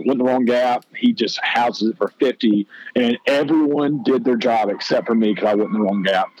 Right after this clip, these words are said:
And, uh, that was a pretty tough conversation getting back, um, from that. Uh,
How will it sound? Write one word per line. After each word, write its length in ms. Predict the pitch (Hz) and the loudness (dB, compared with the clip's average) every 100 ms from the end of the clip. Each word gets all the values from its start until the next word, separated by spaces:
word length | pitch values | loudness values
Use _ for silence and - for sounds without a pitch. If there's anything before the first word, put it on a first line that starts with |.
| - - - | -20 -20 -4
And, 280 | 113 107 104 | 0 2 2
uh, 140 | 104 | 2
that 300 | 104 127 - | 2 0 0
was 200 | 95 127 | 0 0
a 60 | 120 | -2
pretty 500 | - 113 110 101 95 - - - - - - - - - - 120 | 0 2 2 2 0 -6 -20 -18 -16 -16 -20 -18 -12 -10 -8 -2
tough 200 | 127 110 | -2 0
conversation 800 | 113 104 104 107 104 104 95 87 - - - - - _ | 0 2 2 0 0 0 0 -2 -8 -18 -18 -20 -20 _
getting 260 | 117 110 104 | 0 2 2
back, 400 | 104 104 104 - - - 87 | 2 0 -2 -10 -18 -6 -4
um, 540 | 95 - - 988 208 - - _ _ _ _ _ _ _ _ _ _ _ _ _ _ _ | -2 -4 -6 -8 -10 -16 -20 _ _ _ _ _ _ _ _ _ _ _ _ _ _ _
from 200 | 117 104 | 0 2
that. 320 | 196 98 92 - - - - - - - - - - - | 2 0 -2 -8 -20 -20 -14 -10 -8 -10 -12 -18 -16 -4
Uh, 640 | - 139 131 123 - - | 0 2 0 0 -2 -4